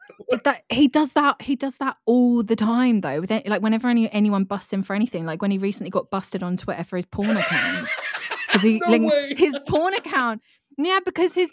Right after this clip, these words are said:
Speaker 1: porn account, right? So, like, in,
Speaker 2: Mm.
Speaker 1: in Christian Lambright's book, X
Speaker 2: Uh-huh.
Speaker 1: Descending, he's got a whole big section in there about how he found these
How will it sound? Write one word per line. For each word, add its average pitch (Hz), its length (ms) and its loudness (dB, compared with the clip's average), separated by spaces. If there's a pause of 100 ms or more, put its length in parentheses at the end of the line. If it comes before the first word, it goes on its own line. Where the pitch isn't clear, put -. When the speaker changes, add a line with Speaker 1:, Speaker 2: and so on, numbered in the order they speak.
Speaker 1:
porn 370 240 2
account, 233 460 0
right? 220 320 -2
So, 269 100 -6
like, 262 300 0
in, 330 280 0
Speaker 2:
Mm. - 260 -8
Speaker 1:
in 311 240 4
Christian 320 560 -2
Lambright's 247 760 2
book, - 420 -4
X - 260 -4
Speaker 2:
Uh-huh. 151 120 -6
Speaker 1:
Descending, 165 680 -6 (240)
he's 247 380 2
got 190 260 2
a 185 60 -4
whole 220 360 0
big 247 220 -4
section - 420 -6
in 196 200 0
there 147 340 -6
about 156 520 -4 (320)
how 185 600 0 (460)
he 233 300 2
found 190 480 0
these 185 260 -2